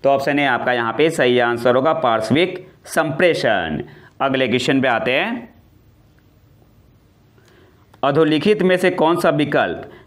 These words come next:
शाब्दिक संवाद को इंगित करता है, तो प्रोफेसर शर्मा ने अपना व्याख्या-, व्याख्यान कक्षा में दिया, ऑप्शन ए आपका यहाँ पे सही आंसर होगा। अगले क्वेश्चन पे आते हैं,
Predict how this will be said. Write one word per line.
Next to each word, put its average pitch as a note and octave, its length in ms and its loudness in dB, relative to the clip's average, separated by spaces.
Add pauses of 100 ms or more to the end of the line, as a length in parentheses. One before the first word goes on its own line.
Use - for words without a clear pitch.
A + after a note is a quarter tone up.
शाब्दिक D3 560 0
संवाद D3 520 -2
को E3 160 2
इंगित C#3+ 320 0
करता C#3 320 -2
है, D#3+ 420 -4 (200)
तो B2 80 0
प्रोफेसर C3+ 500 0
शर्मा B2 440 0
ने C#3 200 0
अपना B2+ 300 0
व्याख्या-, A#2 580 0
व्याख्यान B2 760 -2 (220)
कक्षा D3+ 300 0
में B2+ 160 -2
दिया, C3 220 4
ऑप्शन A#2 260 0
ए A2+ 40 2
आपका G#2 260 0
यहाँ A2 260 0
पे G3+ 340 -2 (220)
सही B2+ 360 0
आंसर B2 420 0
होगा। D3+ 440 0 (480)
अगले C#3+ 220 0
क्वेश्चन C#3 320 0
पे C#3 60 2
आते C3 240 0
हैं, F#3 380 -2